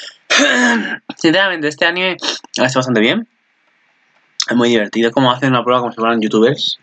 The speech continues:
básicamente. Son youtubers y básicamente quieren que hacen desafíos para llegar a mil millones de visitas, creo que era, o algo así.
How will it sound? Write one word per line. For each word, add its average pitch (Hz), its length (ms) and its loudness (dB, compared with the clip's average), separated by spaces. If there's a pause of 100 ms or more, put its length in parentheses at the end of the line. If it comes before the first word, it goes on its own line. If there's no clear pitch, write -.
básicamente. 110 540 0
Son - 180 0
youtubers 143 400 4
y 110 60 -6
básicamente 120 400 0
quieren 120 120 0
que 113 60 0
hacen 113 320 0
desafíos 110 380 0
para 104 320 0 (540)
llegar 113 260 4
a 117 160 0
mil 117 160 0
millones 120 220 2
de 117 60 0
visitas, 131 320 -4
creo 113 140 -6
que 110 120 -2
era, 110 280 0
o 104 220 0
algo 107 140 2
así. 127 200 -4